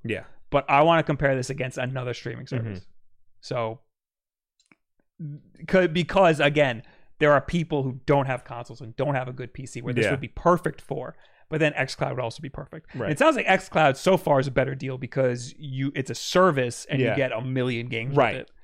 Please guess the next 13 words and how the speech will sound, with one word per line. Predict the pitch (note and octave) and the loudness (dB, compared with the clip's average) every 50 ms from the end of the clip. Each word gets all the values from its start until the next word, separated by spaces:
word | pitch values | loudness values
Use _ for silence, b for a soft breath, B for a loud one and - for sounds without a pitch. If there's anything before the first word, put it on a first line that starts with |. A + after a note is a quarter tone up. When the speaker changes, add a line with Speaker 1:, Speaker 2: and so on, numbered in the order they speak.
| - - - | -14 -4 0
Speaker 1:
And | D#3+ F3 | 2 4
also, | F#3 F#3 E3 - F#3 E3+ D3+ | 6 6 6 6 6 6 6
like, | C3+ D3+ D3+ C#3 C3 | 6 6 4 4 4
Microsoft | - D#3 D#3 D3+ C#3+ - - D#3 C#3 D3 | 2 2 2 2 2 0 0 0 2 2
also | D3 C3+ - C#3+ | 0 -2 -2 -4
has | C3 - | -4 -4
things | - C3+ A#2+ | -6 -8 -8
like | C3 B2+ - | -8 -8 -4
Game | - A3 G#3+ F3+ | 0 0 0 0
Pass | D3 - C3 A2+ F2+ - - | -2 -6 -10 -14 -16 -16 -18
and | G#2+ G2+ F#2+ | -18 -18 -14
Xbox | - - D3 C#3 - - | -8 -6 -6 -6 -4 0
Live | G3 G#3 F3+ C#3 G2+ F2 - _ | 4 4 4 4 2 -2 -8 _